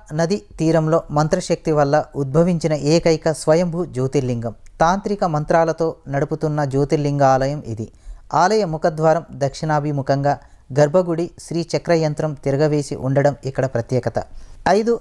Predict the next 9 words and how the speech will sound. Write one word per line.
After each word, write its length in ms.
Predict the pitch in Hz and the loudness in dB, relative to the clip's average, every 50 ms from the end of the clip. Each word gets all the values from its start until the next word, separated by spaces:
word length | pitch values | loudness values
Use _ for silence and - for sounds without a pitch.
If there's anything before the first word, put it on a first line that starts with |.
| - - | -2 -4
అంతస్తుల్లో 640 | 156 165 160 196 190 190 - - 175 165 175 175 175 | -4 0 0 0 0 0 0 -2 0 4 4 4 4
ఉన్న 200 | 165 160 160 160 | 4 2 0 0
ఈ 360 | 156 131 139 156 175 208 - - | -2 -2 -2 -2 -2 -2 0 2
ఆలయంలో 600 | 151 151 156 165 180 180 170 156 147 143 156 - - | 4 4 4 4 2 0 -2 -2 -2 -4 -4 -4 -4
మహాకాళేశ్వరుడికి 1000 | 143 143 147 165 180 175 - 156 151 151 165 165 160 - 156 147 143 139 - 165 | -2 -2 0 2 0 0 2 2 2 2 2 0 -2 -2 -2 -2 -2 -2 -2 -6
పాతకాలం 760 | 156 - - 143 156 - 190 190 - - 151 139 139 139 151 - - | -4 0 2 2 2 2 -2 -6 -4 0 2 2 2 2 0 -6 -8
భస్మాభిషేకం 840 | 123 113 123 127 - - 156 156 151 151 - 151 135 135 - 147 139 | -8 -6 -6 -4 -2 0 2 2 2 0 -2 -4 -4 -4 -4 -6 -6
కూడా 260 | - 135 131 135 135 - - | -4 -2 -2 -2 -2 -2 -4
చేస్తారు. 380 | 117 - - 120 107 107 - | -6 -4 -2 -2 -2 -2 -4